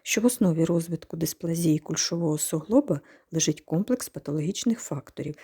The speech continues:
які впливають на суглобовий хрящ протягом останніх місяців внутрішньоутробного розвитку. Надалі були висунуті кілька теорій,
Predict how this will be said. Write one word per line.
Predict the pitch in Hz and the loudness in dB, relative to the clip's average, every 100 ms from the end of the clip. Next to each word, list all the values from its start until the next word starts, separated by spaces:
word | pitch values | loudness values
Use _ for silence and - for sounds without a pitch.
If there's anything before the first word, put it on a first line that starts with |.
| - | -12
які | - - | 0 4
впливають | 311 - 151 160 196 220 | 4 2 2 2 2 -2
на | 196 | -4
суглобовий | - 147 156 185 214 226 | -6 -6 -4 0 0 -2
хрящ | - 214 208 | -2 -2 -2
протягом | - 190 170 170 160 165 | -4 -4 -4 -2 -2 -2
останніх | - 175 214 233 - | -2 2 4 4 2
місяців | 165 - 147 - 190 - - - - | -4 -2 -4 -2 -2 -4 -14 -16 -8
внутрішньоутробного | 165 - - 180 147 - 143 160 175 | -4 0 0 2 0 -2 -2 0 0
розвитку. | 214 175 - _ _ _ _ _ _ _ - | 0 -2 -6 _ _ _ _ _ _ _ -6
Надалі | 143 180 262 | 0 4 6
були | 262 262 | 6 4
висунуті | 220 202 214 214 226 | 4 0 0 0 -2
кілька | - 180 - 208 | -8 -8 -6 -4
теорій, | 262 233 143 160 | 0 2 4 2